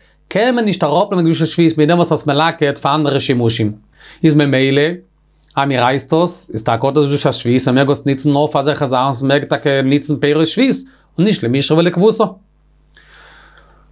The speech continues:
דווקא בעלי קנים ועלי כפיים גרדר פרדיק השיר, דארט וואס זאל מיט סייפא דעם, סייפא דעם, דארט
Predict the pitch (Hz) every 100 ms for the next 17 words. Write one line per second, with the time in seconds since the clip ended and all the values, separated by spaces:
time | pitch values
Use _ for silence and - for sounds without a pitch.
0 | _ - 120 131 - - 165 151 143 123
1 | 113 139 139 - 139 151 123 123 135 123
2 | 147 151 131 135 123 151 143 98 - 202
3 | 139 151 151 120 135 160 131 - 139 233
4 | 120 95 113 247 330 226 180 185 180 -
5 | _ - 139 165 165 165